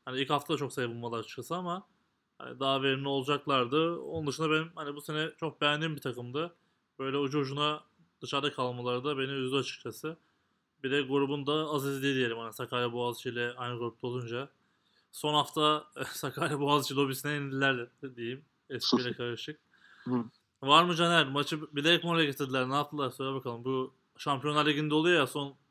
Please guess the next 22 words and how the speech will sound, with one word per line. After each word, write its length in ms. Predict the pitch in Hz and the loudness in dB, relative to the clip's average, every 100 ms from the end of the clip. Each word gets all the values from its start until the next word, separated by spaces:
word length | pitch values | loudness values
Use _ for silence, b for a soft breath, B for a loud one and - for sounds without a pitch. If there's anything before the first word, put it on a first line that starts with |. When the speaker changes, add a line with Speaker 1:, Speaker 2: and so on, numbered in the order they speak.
| _ _ - | _ _ 12
Speaker 2:
Ya 140 | 135 | 12
Speaker 1:
o-, 60 | 143 | 12
Speaker 2:
maçın 360 | 139 - 190 | 8 8 4
Speaker 1:
ortada 260 | 202 - 143 | 4 8 10
Speaker 2:
aslında 340 | 135 160 175 | 10 10 10
bilerek 240 | 151 175 180 | 12 10 12
Speaker 1:
top- 80 | |
Speaker 2:
oraya 140 | 170 170 | 10 12
gelmediğini 480 | 170 175 160 180 190 | 8 6 0 -6 -4
şöyle 460 | 156 165 151 - b b | 0 4 4 2 b b
Speaker 1:
<laughs> 220 | _ - 143 | _ -14 -4
Speaker 2:
son 260 | 139 170 - 139 | -2 -2 -2 10
drive'dan 400 | 143 143 151 156 | 10 12 6 8
bile 100 | 151 | 6
anlayabiliriz. 520 | 156 160 151 127 - - - - | 6 -2 -2 -4 -6 -20 -20 -16
Skor 340 | - - 139 - - | -8 2 2 2 2
altı 300 | 127 127 147 | 4 4 6
farkla 340 | 147 139 143 | 8 8 6
Boğaziçi 360 | 143 151 147 139 | 6 4 4 2
önde. 400 | 127 117 156 165 _ _ _ _ _ - | 4 6 6 4 _ _ _ _ _ -6
Hani 240 | 104 110 - | 0 2 6
Sakarya 640 | 117 123 127 131 131 - | 6 12 12 12 10 8